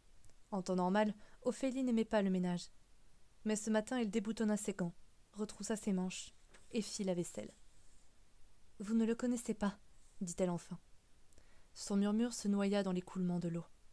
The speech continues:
Le grand-oncle arrêta le phonographe et s'approcha de l'évier. « Je ne t'ai pas entendue, fille. » Ophélie ferma le robinet un instant.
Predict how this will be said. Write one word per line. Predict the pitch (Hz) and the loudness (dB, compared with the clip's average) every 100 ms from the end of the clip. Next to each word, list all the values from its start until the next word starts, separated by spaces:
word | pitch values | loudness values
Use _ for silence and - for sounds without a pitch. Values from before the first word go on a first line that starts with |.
| - - - - - - | -20 -20 -20 -20 -14 -2
Le | 214 | -2
grand-oncle | 226 240 285 269 | 0 0 0 0
arrêta | 233 220 226 | 2 2 2
le | 220 | 0
phonographe | - 202 196 190 190 190 | 2 2 2 0 -2 -2
et | |
s'approcha | - 185 185 - 196 - 175 | -2 -2 -4 -6 -6 -4 -2
de | 170 | -2
l'évier. « | 170 170 160 - - - - - - - - - - - - - - - - - | -2 -6 -8 -16 -20 -20 -20 -20 -20 -20 -18 -18 -18 -20 -20 -20 -20 -20 -16 -2
Je | 262 | 0
ne | 302 | 2
t'ai | |
pas | - 269 | 4 4
entendue, | 240 196 170 170 | 4 2 2 -2
fille. » | - 160 156 - - - - - - - - - - | -4 -6 -8 -12 -18 -20 -20 -18 -18 -20 -20 -20 -6
Ophélie | 226 - 247 277 | -4 0 0 0
ferma | - 208 202 | 0 2 4
le | 202 | 2
robinet | 185 190 190 185 | 0 0 0 2
un | 175 | 0
instant. | 170 - - | -2 -6 -10